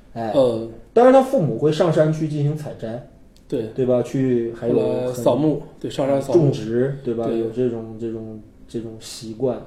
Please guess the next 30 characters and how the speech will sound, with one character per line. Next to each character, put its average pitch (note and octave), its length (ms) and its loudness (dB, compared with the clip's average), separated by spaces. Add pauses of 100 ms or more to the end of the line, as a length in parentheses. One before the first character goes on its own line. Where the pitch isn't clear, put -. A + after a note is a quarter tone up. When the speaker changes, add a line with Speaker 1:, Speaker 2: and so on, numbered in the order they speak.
Speaker 1:
每 A#2 160 -10
年 B2 260 -2
都 B2+ 140 4
会 B2+ 100 4
去。 - 400 -10 (240)
Speaker 2:
就， F3 140 -2
就 D3+ 40 0
是 D3 60 -6
他 F3 100 4
父 F#3+ 160 -2
母， B2+ 640 0
呃， C#3+ 140 -4
他 F#3+ 140 2
姐 F3 120 4
姐 C3 80 2
去 G3 200 -2
世 F3+ 80 0
之 G3 60 4
后， G#3 140 8
第 - 120 0
三 A3 200 4
年 C#3+ 140 2
他 D#3 60 -2
父 F#3+ 120 -4
母 C#3 140 0
不 B2 80 -4
是 D3+ 60 -2
病 B3 200 -2
了 A2+ 120 -2
吗？ G#2 80 -8